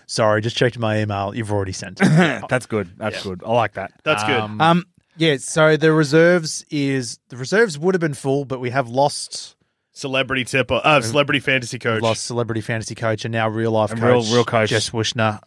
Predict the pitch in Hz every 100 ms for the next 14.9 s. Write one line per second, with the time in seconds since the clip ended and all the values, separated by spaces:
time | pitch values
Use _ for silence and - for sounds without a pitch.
0 | _ 107 107 101 98 98 95 - 117 107
1 | 98 95 92 107 95 98 104 98 95 101
2 | - - - - 90 85 - - - 101
3 | - 87 87 82 - 90 92 95 95 -
4 | 98 104 _ - 127 - - _ 104 -
5 | 107 - - - 85 90 - - - _
6 | 110 104 123 131 113 120 120 104 98 117
7 | 107 98 90 95 123 107 113 117 120 110
8 | 107 101 90 95 127 131 - - - _
9 | _ _ 139 139 117 131 127 123 131 151
10 | 113 - 127 127 110 131 156 156 156 -
11 | 165 160 - 139 143 135 180 240 147 175
12 | 349 349 123 139 214 _ 104 _ _ _
13 | _ _ _ _ - 247 302 294 240 240
14 | 208 117 101 95 104 104 110 98